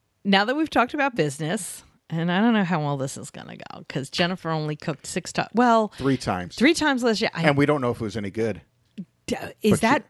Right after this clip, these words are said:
Speaker 1: is that more or less than I cooked last year?
Speaker 2: Uh, does that include the time you burned the water?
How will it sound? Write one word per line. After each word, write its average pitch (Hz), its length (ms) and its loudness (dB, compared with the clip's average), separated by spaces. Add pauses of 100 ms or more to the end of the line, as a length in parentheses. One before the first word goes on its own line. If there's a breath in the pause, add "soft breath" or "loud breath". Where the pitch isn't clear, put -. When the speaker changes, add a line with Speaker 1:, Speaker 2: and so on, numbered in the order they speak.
Speaker 1:
is 202 160 2
that 254 180 2
more 233 360 4
or 214 40 2
less 214 240 0
than 180 140 -4
I 180 100 0
cooked - 300 -8
last 147 380 -2
year? 139 240 -4 (220)
Speaker 2:
Uh, 101 220 2
does 98 160 -4
that 113 120 2
include 117 280 -2
the 113 80 -4
time 117 240 -2
you 107 80 0
burned 110 260 2
the 110 60 0
water? 127 380 0